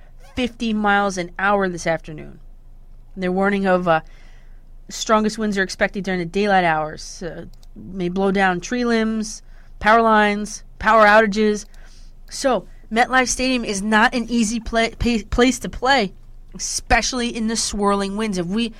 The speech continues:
you've heard quarterbacks talk about it. Phil Simms has talked about it. Um, so they must not rely t-, solely on Eli Manning. Okay, they have to step up their running game, th-, which has been better as of recent, but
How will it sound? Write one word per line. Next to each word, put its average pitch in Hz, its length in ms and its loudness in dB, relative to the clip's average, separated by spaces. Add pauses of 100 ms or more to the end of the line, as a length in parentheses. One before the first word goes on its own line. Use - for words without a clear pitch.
(280)
you've 226 220 0
heard 226 280 4 (480)
quarterbacks 240 460 2
talk 226 160 4
about 196 180 2
it. - 60 -20
Phil 254 140 2
Simms 269 600 -2 (1000)
has 185 160 -6
talked 180 240 2
about 175 300 0
it. 160 100 -8 (720)
Um, 185 320 2 (720)
so - 160 -4
they 226 140 2
must 240 320 4
not 233 160 2
rely 202 280 2
t-, - 140 -12
solely 208 400 2
on 180 140 0
Eli 170 320 0
Manning. 165 400 -4 (600)
Okay, 185 160 0
they 175 100 2
have 185 180 0
to 190 80 -8
step 185 240 0
up 180 140 -2
their 175 140 -2
running 170 320 -4
game, 147 200 -12 (380)
th-, 190 140 -2
which 214 180 4
has 226 140 4
been 233 180 4
better 233 320 6
as 170 240 -2
of 165 140 -8
recent, 160 400 -6
but - 180 0